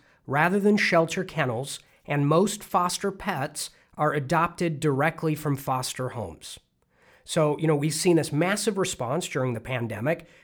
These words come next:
We asked the public to help. They helped. Shelters were cleared. We all know the success there.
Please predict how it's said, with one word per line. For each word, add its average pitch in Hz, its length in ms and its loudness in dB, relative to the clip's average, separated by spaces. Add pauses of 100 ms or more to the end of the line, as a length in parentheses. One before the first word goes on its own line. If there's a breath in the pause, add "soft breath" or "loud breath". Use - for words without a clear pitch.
We 117 160 -10
asked 165 300 2
the 185 80 -2
public 147 300 -2
to 131 80 -6
help. 196 360 -2
They 123 140 -6
helped. 202 400 2 (180 soft breath)
Shelters 220 520 -2
were 110 100 -10
cleared. 165 420 0
We 131 120 -4
all 151 180 2
know 156 140 2
the 120 100 -2
success - 500 -6
there. 110 320 -8